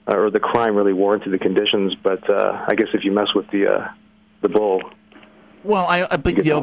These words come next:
Speaker 1: the
Speaker 2: but the
Speaker 1: horns.
Speaker 2: more I read into it, the more I see, s-, to me, it seems like someone was definitely pulling some strings here and really wanted Christopher,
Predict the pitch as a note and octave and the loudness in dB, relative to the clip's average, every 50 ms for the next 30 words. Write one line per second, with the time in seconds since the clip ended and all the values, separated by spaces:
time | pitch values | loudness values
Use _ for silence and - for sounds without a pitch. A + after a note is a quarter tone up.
0 | - - - F2+ - D#3 D#3+ D#3+ F3 G3 G3+ G3 F3+ E3 C#3+ C3+ C3 B2+ B2 B2 | 2 0 0 0 0 -2 0 0 0 0 2 2 2 0 0 0 0 0 0 2
1 | B2+ C3 B2+ B2 C3+ D#3+ F#3 G3 E3+ B2 - - G#2+ F#2+ F2 F2 E2 - - G2+ | 2 0 0 0 -2 -2 -2 -2 -2 -2 -2 -2 -2 -2 -2 -4 -4 -4 -4 -2
2 | G#2 G#2+ A#2 B2+ C#3 C#3 C3 B2 A#2 A2+ G#2+ G2+ - - - - A2+ A2+ A2 G#2+ | 0 0 2 2 2 2 0 0 0 0 -2 -2 -2 -4 -2 -2 -2 0 0 0
3 | G#2 G2+ F#2+ F#2 F2 - _ _ _ _ _ _ _ _ _ _ - - - - | -2 -2 -4 -6 -8 -10 _ _ _ _ _ _ _ _ _ _ -10 -8 -8 -8
4 | - - - E3+ D#3+ E3 E3 D3 G#2 D#2+ C#2+ - - A2+ A#2+ - - - C#3+ C#3 | -6 -4 -2 0 0 2 0 0 -2 -4 -6 -6 -4 -2 -2 0 0 0 0 0
5 | A2 C3 B2 A2+ - - - C#3 B2 B2 A#2 A2+ G#2+ G#2+ F#2+ - - B2+ B2 A#2 | 0 0 -2 -2 -2 -2 -2 -2 0 0 0 0 -2 -2 -2 -2 -2 -2 -2 -2
6 | - A2+ A#2 G#2+ - - B2+ A#2+ A2 G#2 G2 - G2+ F#2+ F2+ - - - A2+ A2+ | -2 -4 -4 -4 -2 -2 -2 -2 -2 -2 -2 -2 -2 -2 -2 -2 -2 -2 0 0
7 | A2 A2 G2 - - G#2+ G2+ G2 F#2+ G2 - F#2+ F#2+ F#2 F#2 F#2 F#2 F2+ - G#2 | 0 0 -2 -2 0 0 0 0 0 -2 -2 -2 0 0 0 0 -2 -2 -2 0
8 | B2+ C#3 C#3 C3 A#2 G#2+ G2+ G2 A2 A2 G#2+ G#2 F#2+ E2+ - - - A#2+ A2+ G#2 | 0 2 2 2 0 0 0 0 0 0 0 0 -2 -4 -6 -4 -2 -2 -2 -2
9 | - A2 G2 - - G#2+ G2+ G2 F#2+ F2 | -2 -4 -4 -4 -2 -2 -2 -2 -2 -4